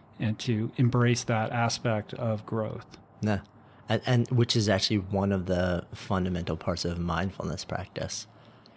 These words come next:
Speaker 2: is that you, like, in theory, fail thousands of times in a sitting practice.
Speaker 1: Mm-hmm.
Speaker 2: You know, 'cause every time a thought comes in and you kinda latch onto it, and then you find yourself, you're like, "Oh,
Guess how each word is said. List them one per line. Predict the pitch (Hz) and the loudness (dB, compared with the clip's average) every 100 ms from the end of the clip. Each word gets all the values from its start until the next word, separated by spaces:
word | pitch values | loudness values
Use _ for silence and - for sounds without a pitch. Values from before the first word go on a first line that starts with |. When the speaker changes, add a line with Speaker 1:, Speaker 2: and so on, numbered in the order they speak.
| - | -4
Speaker 2:
is | 113 98 | 0 4
that | 104 95 - | 4 2 2
you, | 104 101 95 92 | 2 2 2 2
like, | 92 78 - | 0 -2 -2
in | 98 | -4
theory, | - 98 90 87 | -2 0 2 0
fail | - 180 120 - - - - - - | -2 -2 0 -2 -6 -10 -20 -20 -8
thousands | 85 85 87 85 90 | -2 -2 0 -2 -4
of | - | -6
times | - 87 87 92 | -6 -6 -6 -8
in | 90 | -6
a | 90 | -4
sitting | - - - | -4 -4 -4
practice. | - - - - - - | -6 -6 -8 -8 -8 -4
Speaker 1:
Mm-hmm. | 104 104 104 104 - | -2 0 -2 -4 -8
Speaker 2:
You | 107 95 | 0 2
know, | 92 | 2
'cause | 90 | 2
every | 98 107 | 2 2
time | 101 110 92 | 2 0 0
a | |
thought | - 87 - - | 0 0 0 -2
comes | 78 82 104 | -6 -4 -2
in | 113 87 87 | 0 0 -2
and | 87 | -6
you | |
kinda | - 92 | -6 -6
latch | 85 - - 95 | -4 -4 -4 -2
onto | 87 90 87 | -2 -2 -4
it, | 85 85 - | -4 -4 -4
and | 87 | -4
then | |
you | 90 | -4
find | - 85 85 | -4 -6 -4
yourself, | 87 - - | -4 -6 -8
you're | - | -10
like, | - | -8
"Oh, | 117 104 | -8 -8